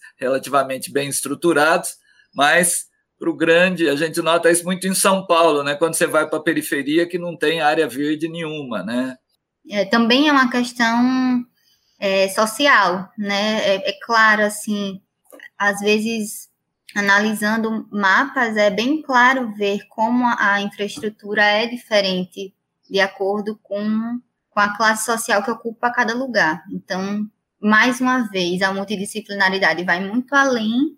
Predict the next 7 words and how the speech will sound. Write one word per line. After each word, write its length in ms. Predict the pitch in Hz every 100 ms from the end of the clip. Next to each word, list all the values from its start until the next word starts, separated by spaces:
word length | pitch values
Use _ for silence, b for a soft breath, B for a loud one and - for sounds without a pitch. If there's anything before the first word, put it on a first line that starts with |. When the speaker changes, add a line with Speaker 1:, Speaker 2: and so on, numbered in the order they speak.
| _ -
Speaker 2:
de 340 | 185 214 226
uma, 520 | 226 240 254 262 277 b b b b
de 220 | 190 214 208
olhar 420 | 220 208 214 -
algo 540 | 196 202 208 233 226 _
isolado, 800 | 208 208 208 226 214 180 175 175 _ _
né? 280 | 196 196